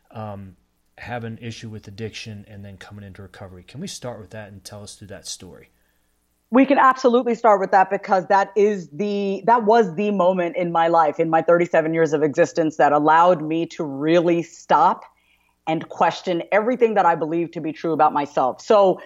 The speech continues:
Speaker 2: March twenty-sixth of twenty nineteen, I checked myself back into rehab for the second time. And I say the second time, uh, emphatically because I'm a thorough learner. I didn't learn my lesson the first time, so I had to go back to rehab so I could really address my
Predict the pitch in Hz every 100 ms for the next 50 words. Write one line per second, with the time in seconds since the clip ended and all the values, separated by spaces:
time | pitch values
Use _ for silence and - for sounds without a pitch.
0 | - - 208 247 - 302 320 214 208 -
1 | 156 196 190 202 208 202 185 175 175 170
2 | 180 175 202 208 208 196 160 165 185 190
3 | 180 170 160 160 165 185 180 190 - -
4 | 247 165 151 135 185 - _ - _ 180
5 | 202 208 262 269 269 226 220 202 202 196
6 | 185 185 - 170 165 - 180 208 202 196
7 | 185 180 185 185 202 214 190 196 196 190
8 | 180 196 208 220 - 170 190 180 180 180
9 | 170 170 185 175 165 175 175 208 190 190
10 | 160 165 185 160 147 131 175 180 - 175
11 | 170 156 139 131 _ - - - 185 165
12 | 175 160 170 196 175 156 175 175 175 -
13 | _ 160 165 165